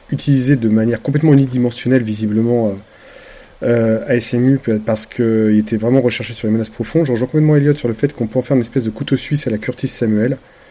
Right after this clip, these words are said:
Euh, on peut, euh, notamment son accélération, l'utiliser sur des faces, euh, justement, peut-être, euh, sur des jeux renversés en, de, de course. Ça peut ne pas être inintéressant. Euh, après, euh, je confirme, euh, les critiques ont été faites sur ses mains, hein.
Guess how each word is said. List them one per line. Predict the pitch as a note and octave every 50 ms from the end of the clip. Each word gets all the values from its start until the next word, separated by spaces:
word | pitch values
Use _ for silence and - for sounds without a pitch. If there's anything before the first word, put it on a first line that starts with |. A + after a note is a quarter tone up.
| - - - - -
Euh, | A2 G#2 G#2 G#2 G#2 G#2 G#2 G#2 G#2
on | G#2 G#2 G2+
peut, | - - C3
euh, | C3+ C3 C3 B2+ B2+ B2 A#2+ A2+ A2 A2
notamment | G#2 A2 G#2+ - A#2 B2+
son | B2 - A#2
accélération, | A2 G#2+ - B2 A2+ A2+ A2 - C3+
l'utiliser | A#2+ G#2+ G#2+ - A2+ G#2+ A#2+ B2
sur | - - G2+
des | G2 G2+
faces, | - - - B2 A#2+ A#2 - - A2+
euh, | G#2+ G#2
justement, | G2+ - - - A#2 A2+ A#2+ A#2+ A#2 A2
peut-être, | G#2+ A#2+ A2 - - B2 B2 A#2+ - - -
euh, | A2+ G#2 G#2 G2+ G#2 - - - - - -
sur | - - G#2+
des | A2
jeux | A2 G#2+ B2+
renversés | B2+ C3+ B2+ B2 B2 A#2+ - - - C3+ C3
en, | B2 A2 A2 B2 A2+ - - -
de, | B2+ A2+ A2 A2 G#2+ G2+ G2+ G#2 G2 F#2+ F#2+ F#2+
de | G2 G#2 G#2+
course. | - - D3 D3+ D3+ - - - - - - - - - _ -
Ça | - - G#2
peut | - - A#2
ne | G#2+ G#2
pas | - - C3
être | B2+ - -
inintéressant. | A#2+ A2+ A2 G#2+ - A2+ A2 G#2+ G#2+ - - B2+ D3 - - - - - - - - - - - - - - _ -
Euh, | A2+ A2 G#2+ G#2+ G#2+ G#2+ G#2+ -
après, | A#2 A2+ - - D3 D3+ D#3 D#3 D#3+ -
euh, | - A#2 G#2+ G#2+ G#2 G#2 G#2 G#2
je | G2+ G2+ G#2
confirme, | - - B2 A#2+ - - - D#3 C#3+ C3+
euh, | A#2 A2 G#2+ A2 A2 G#2+ G#2+ G#2+ G#2 G#2 G2+ G2+ G2+ G2+ G2+
les | G2+ G#2
critiques | G#2+ - - A2 - D#3 D3+ A#2
ont | G#2+
été | - G#2+
faites | G2+ - D3
sur | D3 - - -
ses | - - C#3+
mains, | C3+ G#2+ F#2+
hein. | F#2 G2 G#2+